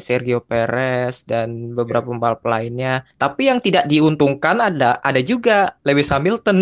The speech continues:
Speaker 1: <laughs>
Speaker 2: Salah
Speaker 1: Nah,
Speaker 2: mencet
Speaker 1: ini
Speaker 2: tombol kalau gua nggak salah ya.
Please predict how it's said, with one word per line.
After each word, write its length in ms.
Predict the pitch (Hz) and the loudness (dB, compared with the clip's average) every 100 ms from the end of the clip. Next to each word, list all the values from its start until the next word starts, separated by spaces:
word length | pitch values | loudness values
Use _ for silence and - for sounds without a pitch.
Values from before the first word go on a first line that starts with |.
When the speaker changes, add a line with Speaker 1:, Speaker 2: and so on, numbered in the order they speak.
| 190 | 4
Speaker 1:
<laughs> 340 | 233 269 320 403 - 330 - - _ _ _ _ - - | 2 0 0 -2 -4 -8 -8 -10 _ _ _ _ -12 0
Speaker 2:
Salah 200 | 127 139 | 4 4
Speaker 1:
Nah, 80 | 147 | 4
Speaker 2:
mencet 140 | 196 | 4
Speaker 1:
ini 20 | 262 | 4
Speaker 2:
tombol 280 | 160 135 196 | 2 4 4
kalau 120 | 190 175 | 4 4
gua 80 | 170 | 4
nggak 80 | 170 | 2
salah 160 | 202 | -2
ya. 60 | 175 | -2